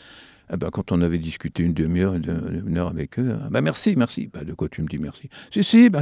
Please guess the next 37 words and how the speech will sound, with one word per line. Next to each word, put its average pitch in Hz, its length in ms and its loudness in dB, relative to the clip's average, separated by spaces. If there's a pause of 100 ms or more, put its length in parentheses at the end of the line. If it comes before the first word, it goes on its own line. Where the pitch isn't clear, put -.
merci, 180 400 0
ah - 100 0
ouais, 185 140 0
si, 180 200 -2
ça 156 140 -4
fait 123 140 -6
du 120 100 2
bien 120 180 4
de 127 60 0
changer, 117 500 0
parce 113 200 -6
qu'entre - 360 -2
nous, 120 200 6
quand 117 200 2
on 95 60 0
est 101 60 -2
entre 101 260 -2
nous, 113 160 6
on 110 140 2
parle 95 260 -6
que 95 120 -4
de 85 100 -4
ça, 104 240 0
il 104 60 0
te - 100 -12
reste 104 160 -8
combien 95 260 -6
de 92 60 -6
temps, 101 180 -4
combien 95 220 -8
de 92 60 -10
temps - 120 -10
tu - 140 -14
vas - 100 -14
faire, 110 240 -8
pas - 80 -12
de » - 140 -12